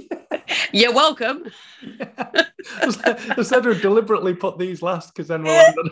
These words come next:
Speaker 1: a
Speaker 2: It's just 'cause I'm such a bitter bitch. That's all.
Speaker 1: <laughs> Well, I mean,
Speaker 2: They're
Speaker 1: we
Speaker 2: all
Speaker 1: still
Speaker 2: doomed. They're all doomed.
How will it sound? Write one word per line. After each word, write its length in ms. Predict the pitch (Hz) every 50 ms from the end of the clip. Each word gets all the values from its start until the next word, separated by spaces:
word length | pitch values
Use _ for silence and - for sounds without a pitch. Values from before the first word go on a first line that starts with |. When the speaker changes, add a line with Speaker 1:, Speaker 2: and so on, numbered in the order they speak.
| - -
Speaker 1:
a 100 | - - -
Speaker 2:
It's 120 | 285 - -
just 180 | - 269 -
'cause 160 | - 453 415 277
I'm 160 | 285 262 254
such 240 | - 254 247 - -
a 60 | 202
bitter 260 | 180 208 202 185 180
bitch. 340 | 143 160 156 143 - - -
That's 240 | 185 180 180 185 285
all. 920 | 262 254 - - - - - - 165 - - - 254 - - _ - 262 - _
Speaker 1:
<laughs> 60 | _ - - _ _ _ _ _ _ _ _ _ - - - - -
Well, 160 | - 196 196
I 20 | 196
mean, 220 | 196 202 202 180 175
Speaker 2:
They're 100 | 214 277
Speaker 1:
we 60 | 302 311
Speaker 2:
all 200 | 330 339 285 220
Speaker 1:
still 340 | 277 320 311 320 302 294
Speaker 2:
doomed. 220 | 262 240 202 - - - 277 - - -
They're 100 | 311 330
all 140 | 330 349 294
doomed. 480 | 233 247 247 240 220 202 196 202 185